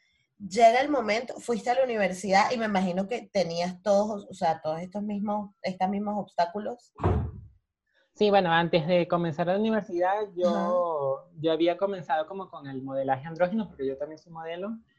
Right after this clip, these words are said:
Speaker 1: Ok.
Speaker 2: Y, y he trabajado como modelo andrógino, entonces ahí fue como empecé a como a descubrir todo el mundo de la androginia. Y entré a la
Speaker 1: Ok.
Speaker 2: universidad, entonces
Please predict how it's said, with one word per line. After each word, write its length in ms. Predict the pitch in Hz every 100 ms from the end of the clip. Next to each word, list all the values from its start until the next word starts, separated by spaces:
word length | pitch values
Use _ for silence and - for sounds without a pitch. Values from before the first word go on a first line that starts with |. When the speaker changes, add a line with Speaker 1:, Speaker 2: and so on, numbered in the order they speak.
| _
Speaker 1:
Ok. 200 | 180 180
Speaker 2:
Y, 600 | 180 175 170 170 165 156 147 147 - _ 151
y 140 | 156
he 40 | 151
trabajado 380 | 160 165 175
como 160 | 165 170
modelo 300 | 165 147 147
andrógino, 360 | 151 170 175 196
entonces 320 | 165 151 -
ahí 100 | 196
fue 140 | 180 180
como 160 | 190
empecé 320 | 175 160 156
a 40 | 147
como 160 | 170 180
a 40 |
descubrir 600 | 156 - 151 135 139 139
todo 160 | 165 165
el 80 | 170
mundo 240 | 175 180
de 120 | 175 151
la 140 | 135
androginia. 760 | 131 127 127 120 175 220 254 - _ _ _ _
Y 240 | 220 233 262
entré 240 | 226 175
a 60 | 175
la 80 | 180
Speaker 1:
Ok. 40 |
Speaker 2:
universidad, 440 | 190 190 208 214 247
entonces 380 | 220 175 156 160